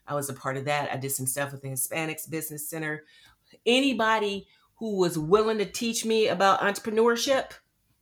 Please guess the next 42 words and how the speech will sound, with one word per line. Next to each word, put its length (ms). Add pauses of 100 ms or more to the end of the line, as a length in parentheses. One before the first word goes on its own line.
(360)
I 180
signed 500
up 220
for 220
a 100
class, 520
a 60
course, 460
a 40
training. 600 (540)
Um, 420
I 160
was 220
coached 500
by 180
people. 360
One 120
of 80
my 120
coaches, 580 (420)
he 180
lived 540
in 460 (460)
California. 1120 (420)
And 100
this 160
is 120
funny 220
'cause 180
Zoom 240
has 120
been 140
around, 380
but 120
nobody 260
used 300
Zoom 160
back 220
then. 140
So 140
we 140
had 340